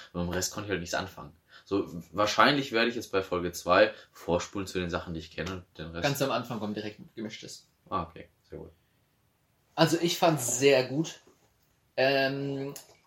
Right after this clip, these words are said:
Speaker 2: ich find die Idee genial. Äh, er meinte, es ist wie bei Switch Reloaded. Kennst du Switch,
Speaker 1: Ja,
Speaker 2: Switch
Speaker 1: klar.
Speaker 2: Reloaded? Ist ja auch nur witzig, wenn du die Sachen kennst. Äh,
Speaker 1: Ja.
Speaker 2: sehe ich vollkommen so wie du. Die, die ich nicht kannte, fand ich nicht so witzig.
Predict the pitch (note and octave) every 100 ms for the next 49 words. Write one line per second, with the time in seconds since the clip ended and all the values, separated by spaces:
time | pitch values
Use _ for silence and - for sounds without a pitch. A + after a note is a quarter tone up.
0 | - - _ _ _ D3 C#3+ C3+ - -
1 | - - E3+ E3 D#3 C#3 - D#3 G3 F#3+
2 | E3 - _ B2+ C#3+ C#3 B2+ C3 E3 -
3 | - - _ _ - B2+ B2+ C3+ C3+ C3
4 | C#3+ C#3 C#3+ C3+ C3 - D3 D#3 C3+ B2+
5 | B2 C3 D3+ F3 - - D3 - - D3+
6 | D#3 - - - G2 - B2+ B2 B2+ D#3
7 | - - - - - D3+ E3+ D#3 D#3+ D#3+
8 | C#3 E3 D#3 D3+ D3 C3+ C#3+ D3 D#3 D#3+
9 | E3 - - C#3+ C#3 F3+ D#3+ - E3 E3
10 | E3 E3 E3+ D3+ D#3 D3+ D#3+ F3+ D3 E3
11 | E3+ D#3+ E3 - D3+ E3+ F3 - D#3 D#3
12 | D#3 - C#3 D#3 - F#3+ -